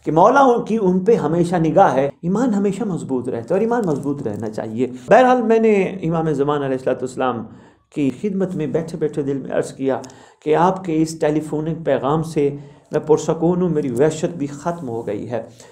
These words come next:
और इस खुशखबरी के बाद कि मेरे इमाम, मेरे मौला मुझ पर नज़र भी रखते हैं।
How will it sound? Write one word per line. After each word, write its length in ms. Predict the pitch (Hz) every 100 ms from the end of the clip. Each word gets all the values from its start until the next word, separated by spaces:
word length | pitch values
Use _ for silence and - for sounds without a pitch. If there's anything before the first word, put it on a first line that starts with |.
| - - -
और 380 | 185 233 254 254
इस 500 | 254 196 - - -
खुशखबरी 760 | - 180 170 - 160 147 151 170
के 120 | 165
बाद 500 | 123 113 123 160 165 - - _
कि 80 | 156
मेरे 240 | 175 196
इमाम, 640 | 160 139 135 131 143 170 -
मेरे 220 | 131 151
मौला 380 | 143 120 120 165
मुझ 200 | 151 135
पर 200 | - 185
नज़र 300 | 120 117 127
भी 140 | 139
रखते 400 | 139 110 - 120
हैं। 340 | 110 113 143